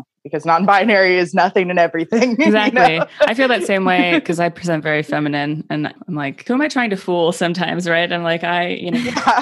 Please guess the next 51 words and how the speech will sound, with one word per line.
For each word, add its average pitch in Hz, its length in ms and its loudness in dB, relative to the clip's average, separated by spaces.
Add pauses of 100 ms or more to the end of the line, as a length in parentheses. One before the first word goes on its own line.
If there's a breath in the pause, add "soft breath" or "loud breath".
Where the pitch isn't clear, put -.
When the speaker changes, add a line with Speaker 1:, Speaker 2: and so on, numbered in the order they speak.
(120)
Speaker 2:
I, 185 160 2
like, 180 180 -2
I'm 185 100 -4
very 185 220 0
cis 190 240 -8
passing, 165 460 -4
but 160 120 -2
non-binary. 151 880 -4
And 147 420 -4 (320)
yeah, 180 200 0
that 180 120 -6
can 196 120 -4
be, 165 360 -4 (500)
you - 80 -6
can 180 160 -2
question 185 400 -2
yourself 160 420 -4
a 156 40 -8
lot 147 300 -4
as 160 140 -8
well 85 360 -8
in 160 120 -8
that, - 240 -10 (100)
in 165 100 -6
that 160 140 -8
regard. - 360 -12
Like, - 280 -16 (140)
"Am 165 80 -10
I 220 100 -6
really 240 280 -6
non-binary? 240 840 -8 (100)
I, 214 260 -8
I 202 60 -10
don't 214 140 -8
know." 226 120 -10 (180)
Speaker 1:
Yeah, 170 380 -2
I 185 100 -2
think 269 200 -6
I 311 120 2
get 196 260 -2
that 185 200 -2
the 170 80 -6
most 160 380 -4
from, 156 140 -6
like, 151 200 -4
non-binary 147 720 -2
and 143 120 -6
trans 139 360 -4
clients 131 580 -4
is, 131 120 -12
like, 127 240 0